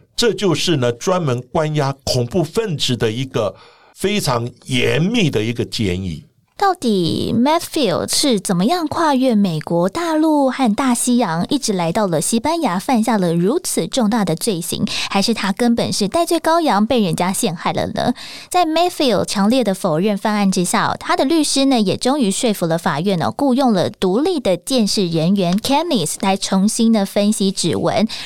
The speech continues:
Speaker 2: 而 Kenneth 呢，本身是在旧金山的警察局呢，服务了二十多年的时间哦，将近快三十年。那在服务的期间呢，其实也获得了很多的这些荣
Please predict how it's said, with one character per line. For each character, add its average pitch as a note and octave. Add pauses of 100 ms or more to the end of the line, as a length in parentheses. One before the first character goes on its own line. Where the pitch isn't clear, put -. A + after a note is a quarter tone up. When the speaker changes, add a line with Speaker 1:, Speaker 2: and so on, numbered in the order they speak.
Speaker 2:
而 B3+
Kenneth D#4+
呢， F#3+
本 F#3
身 G#3
是 G#3+
在 G3
旧 A3
金 A3
山 G#3+
的 -
警 G3
察 A3
局 C4+
呢， A#3+
服 G3
务 A3
了 F#3
二 E4
十 G#3
多 A3+
年 F#3
的 D#3+
时 E3
间 E3+
哦， D#3
将 G3
近 F#3
快 E3+
三 F#3+
十 G#3
年。 E3+ (220)
那 A3+
在 A3+
服 G3+
务 A#3
的 G#3
期 F3+
间 A3+
呢， A#3
其 G3
实 G3
也 F3 (140)
获 D#4+
得 G#3+
了 G3
很 D#3+
多 G3
的 F#3+
这 F3+
些 F#3+
荣 D#3+